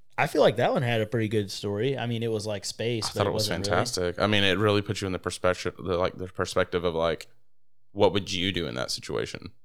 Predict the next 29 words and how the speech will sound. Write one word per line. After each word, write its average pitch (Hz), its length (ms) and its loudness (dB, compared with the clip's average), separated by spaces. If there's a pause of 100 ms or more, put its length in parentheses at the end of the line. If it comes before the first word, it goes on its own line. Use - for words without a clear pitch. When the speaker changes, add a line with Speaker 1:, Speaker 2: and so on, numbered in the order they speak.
Speaker 2:
You 101 100 -2
know 101 80 6
what 95 60 6
I 92 40 2
mean? 95 180 2
Like, 95 200 0
you're 95 180 4
just 98 140 2
sitting 104 140 4
there 98 180 6
like, 90 240 4 (460)
"Yo, 98 400 6 (440)
I 101 120 6
don't 107 120 4
wanna 98 160 4
be 87 120 2
alone. 92 460 2 (280)
So 95 540 6 (600)
Speaker 1:
I'm 131 100 -2
gonna 123 100 4
Speaker 2:
let 104 80 6
me 107 80 6
Speaker 1:
kill 135 80 6
Speaker 2:
get 107 80 6
Speaker 1:
someone 131 180 2
Speaker 2:
the - 140 6
Speaker 1:
else." 92 180 -2
Speaker 2:
baddest 104 500 6
bitch - 580 2